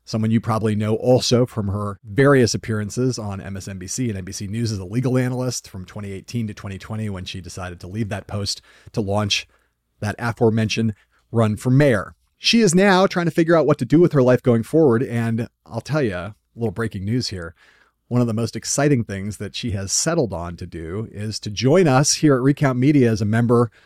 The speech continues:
of our board of directors. Something that, along with getting her to talk about her experiences running for mayor, is another thing that I've been bugging her about for months,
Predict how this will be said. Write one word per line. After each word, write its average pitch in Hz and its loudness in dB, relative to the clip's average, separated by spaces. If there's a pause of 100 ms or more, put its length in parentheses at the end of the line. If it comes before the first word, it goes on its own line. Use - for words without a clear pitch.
(180)
of 127 4
our 135 6
board 113 4
of 117 0
directors. 131 0
Something 165 4
that, 127 4
along 131 4
with 131 2
getting 123 2
her 120 2
to 117 0
talk 139 0
about 127 2
her 110 2
experiences 117 2
running 110 2
for 110 -8
mayor, 143 4
is 131 6
another 170 6
thing 110 0
that 110 0
I've 110 -4
been 101 -6
bugging 156 4
her 107 2
about 104 -4
for 120 -4
months, 123 2